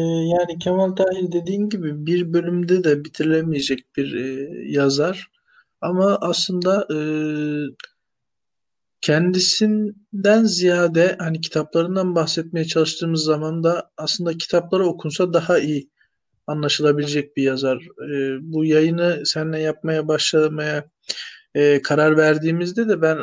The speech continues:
aslında şu ikilemde kaldım. Aslında çok bir şey konuşabilecek miyiz bu konu hakkında? E, çünkü, e, evet, konuşulacak çok şey var ama başlı başına kendi eserleri,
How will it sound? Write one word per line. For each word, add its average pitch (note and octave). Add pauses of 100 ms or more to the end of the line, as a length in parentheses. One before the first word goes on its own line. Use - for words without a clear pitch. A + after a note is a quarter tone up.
(160)
aslında D#3+
şu E3
ikilemde E3+
kaldım. D3 (1080)
Aslında F#3+
çok F#3
bir F3+
şey G3+
konuşabilecek F#3
miyiz D#3
bu D3+
konu D#3
hakkında? D3 (600)
E, E3+
çünkü, F#3+ (200)
e, - (1200)
evet, F3 (240)
konuşulacak F3
çok G#3+
şey F#3+
var E3+
ama G3+ (500)
başlı E3
başına F#3
kendi E3
eserleri, E3